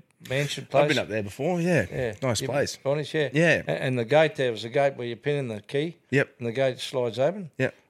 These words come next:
Speaker 1: We hadn't been there for about three or four years. And I got there and I said, "I'll ring, ring Von and get the number." He said, "No, no, Dad." And he went, "Tuk, tuk, tuk." He had it in his head for three years, <laughs> four years or something.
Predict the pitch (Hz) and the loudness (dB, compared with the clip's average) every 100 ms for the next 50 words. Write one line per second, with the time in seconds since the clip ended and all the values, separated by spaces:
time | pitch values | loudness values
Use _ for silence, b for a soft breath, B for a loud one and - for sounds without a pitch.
0 | - 214 190 147 143 139 117 120 123 - | -2 2 4 2 2 2 2 0 0 0
1 | 143 127 117 110 131 143 127 - - _ | 0 0 0 -2 0 0 -2 -6 -16 _
2 | _ _ _ _ - 127 123 101 110 123 | _ _ _ _ -4 -2 -2 -4 -6 -4
3 | 113 - 113 104 127 113 92 _ _ _ | -4 -4 -4 -4 -4 -6 -8 _ _ _
4 | _ _ 120 104 95 180 185 - _ _ | _ _ -4 -2 4 4 2 -6 _ _
5 | _ 120 127 120 160 175 131 - 160 185 | _ -6 -6 -4 -4 -2 -4 -4 -2 0
6 | 165 165 127 139 185 160 123 117 _ 170 | 2 2 2 2 2 -2 -6 -10 _ -8
7 | 160 160 165 - _ _ 185 180 143 113 | -6 -6 -8 -16 _ _ 2 2 0 2
8 | 165 135 131 - 147 143 220 - - 349 | 2 2 -4 0 0 0 -2 -4 -2 0
9 | 906 960 - 185 180 185 147 139 170 - | 0 -4 0 2 4 2 0 -2 -2 -6